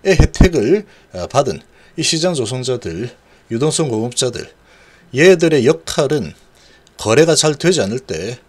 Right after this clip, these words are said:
거래가 잘 될 수 있도록 아래 위에 물량을 좀 받쳐주는 역할을 하는 거다.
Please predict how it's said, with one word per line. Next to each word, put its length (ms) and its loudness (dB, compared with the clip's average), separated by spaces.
거래가 340 0
잘 260 -2
될 200 -2
수 160 -2
있도록 560 -2
아래 300 -2
위에 460 -4
물량을 640 -4
좀 200 -16
받쳐주는 540 -2
역할을 420 -4
하는 140 -6
거다. 280 -8